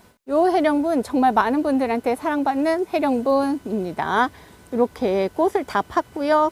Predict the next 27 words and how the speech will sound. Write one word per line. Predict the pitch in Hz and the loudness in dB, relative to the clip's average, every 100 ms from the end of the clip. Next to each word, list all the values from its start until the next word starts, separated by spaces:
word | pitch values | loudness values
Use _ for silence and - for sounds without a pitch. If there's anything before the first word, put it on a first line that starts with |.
| - | -2
꽃 | 403 | -4
수술은 | - 427 - 339 311 | -2 -4 -2 -2 -2
조금 | 285 269 | -2 -2
살짝한, | - 359 349 311 269 269 - | -2 -4 -4 -2 -2 -2 -4
살짝쿵 | - 359 311 - 277 240 | -4 -2 -4 -4 -2 -2
입체감이 | 202 - 302 247 208 | -2 -2 0 0 0
있습니다. | 202 233 214 180 170 220 294 - - - | -2 -2 -2 0 0 0 0 -6 -20 -6
요 | 277 302 | 0 2
화분이 | 339 311 294 320 349 403 - - | 4 2 2 0 0 -4 -10 -12
굽다리 | - 247 302 262 | -8 0 0 0
좋고 | 254 202 - 262 | -2 -6 -4 -4
사이즈 | - 349 359 | -2 -2 0
너무 | 220 208 220 | 2 2 2
좋아요. | 208 175 185 190 | 0 0 0 -2
제 | - | 0
주먹이 | 220 - 240 220 | 0 2 2 2
넉넉하게 | 180 202 277 - 294 202 | 2 4 2 2 0 0
들어가거든요. | 233 190 180 160 170 233 339 - - - - | 0 -2 -2 -4 -4 -2 -4 -6 -20 -8 0
얘가 | 262 277 | 2 2
칠천 | - 427 - 415 | 0 0 0 0
원인데 | 339 269 269 349 254 - - - - | 0 0 2 2 0 -6 -20 -20 -8
만 | 254 214 247 | 2 4 4
원짜리, | 269 - 208 269 392 359 | 0 0 0 0 -4 0
만 | 220 196 | 0 2
오천 | 185 254 339 | 0 -2 -2
원짜리가 | 294 - 208 170 | -2 -2 -8 -8
왔어요. | 160 - 170 | -12 -12 -18